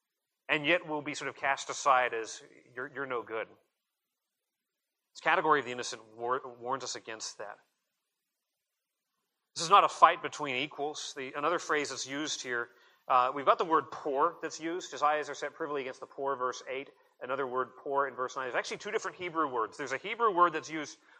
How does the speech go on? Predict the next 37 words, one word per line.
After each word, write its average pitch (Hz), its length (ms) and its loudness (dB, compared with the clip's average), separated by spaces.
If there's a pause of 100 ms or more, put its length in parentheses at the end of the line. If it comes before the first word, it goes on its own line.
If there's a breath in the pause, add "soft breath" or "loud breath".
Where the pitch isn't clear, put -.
only 220 460 4
in 160 160 -2
verse 147 460 2 (400 soft breath)
eight 180 340 4
and 143 140 -2
ten 175 340 0
and 151 120 -6
fourteen. 147 440 -4
There's 113 140 -6
three 185 220 -2
times 143 260 0
in 123 80 -10
the 113 40 -4
whole 151 220 -6
Old 143 160 -6
Testament. 139 420 -6 (180 loud breath)
And 156 100 -2
it - 20 -4
has 190 140 0
the 196 80 2
idea 170 180 2
of - 60 -2
someone 185 200 -2
who 160 140 -8
is 127 100 -4
hapless, 156 560 -8
someone 180 340 -2
who 170 160 -6
is 143 140 -4 (200 loud breath)
simply 185 560 0
the 165 160 -2
unfortunate 175 680 -2
victim 160 280 -2
of 131 80 -2
someone 156 280 0
else's 143 300 0
wrongdoing. 123 1000 0